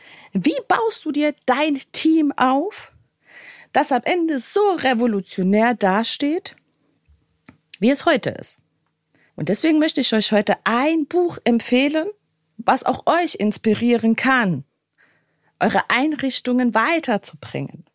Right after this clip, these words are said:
Dieses Buch heißt Unbox Your Life. Dieses Buch wurde von Tobias Beck geschrieben. Und Tobias Beck hat ein Persönlichkeitsmodell und der Typ ist krass.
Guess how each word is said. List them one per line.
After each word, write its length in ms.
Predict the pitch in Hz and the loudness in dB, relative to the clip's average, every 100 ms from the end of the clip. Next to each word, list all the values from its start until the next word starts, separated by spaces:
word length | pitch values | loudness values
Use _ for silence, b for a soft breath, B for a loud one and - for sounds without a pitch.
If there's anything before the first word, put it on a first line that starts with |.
| _ _ _ _ _ _ B B B B - | _ _ _ _ _ _ B B B B -4
Dieses 220 | 226 240 | -2 -2
Buch 340 | - 381 - | 0 0 2
heißt 440 | 240 233 381 - _ _ _ _ _ _ _ | 2 2 0 -8 _ _ _ _ _ _ _
Unbox 640 | - 392 403 269 269 - 269 | 0 0 0 -2 -2 -2 0
Your 100 | 262 | 2
Life. 420 | 233 - - - _ _ _ _ - | 0 -4 -16 -20 _ _ _ _ -6
Dieses 220 | 220 233 | -4 -4
Buch 460 | - 302 480 - - _ _ _ _ _ | 0 2 2 -2 -12 _ _ _ _ _
wurde 300 | - 330 370 | -2 0 0
von 200 | 330 277 262 | -2 -2 0
Tobias 440 | 254 277 294 285 | -2 0 0 0
Beck 360 | - 254 - - | -2 -4 -6 -10
geschrieben. 480 | - - 131 - _ _ _ _ _ _ B B B B B | -8 -8 -8 -10 _ _ _ _ _ _ B B B B B
Und 160 | 208 220 | -2 0
Tobias 400 | 233 277 285 - | 2 2 0 -2
Beck 380 | - - - _ _ _ _ _ _ _ _ _ _ - | -2 -4 -8 _ _ _ _ _ _ _ _ _ _ -4
hat 180 | 247 302 | -2 0
ein 160 | 302 | -2
Persönlichkeitsmodell 1400 | - 247 262 339 220 - - 170 - 175 160 160 156 220 - _ _ _ _ _ b b b b b - | 0 -2 0 0 0 -2 -2 -2 -2 -4 -2 -2 -2 -4 -6 _ _ _ _ _ b b b b b 0
und 100 | 214 | 2
der 100 | 196 | 2
Typ 200 | 269 - | 0 -2
ist 120 | - | -2
krass. 420 | - 220 - - | 0 0 0 -10